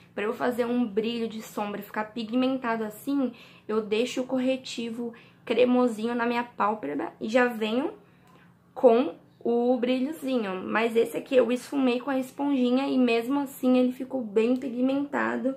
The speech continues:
Eu amei. Eu só vou passar mais um pouco de marronzinho aqui do lado. E já venho mostrar pra vocês. Pronto, pessoal.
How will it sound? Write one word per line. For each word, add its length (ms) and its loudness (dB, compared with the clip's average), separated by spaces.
Eu 200 4
amei. 680 0
Eu 80 -10
só 180 2
vou 160 4
passar 380 -2
mais 320 2
um 160 4
pouco 340 2
de 160 -2
marronzinho 640 0
aqui 260 -4
do 200 4
lado. 500 0
E 80 -4
já 140 0
venho 160 4
mostrar 260 2
pra 160 -2
vocês. 500 -6
Pronto, 400 -2
pessoal. 720 -6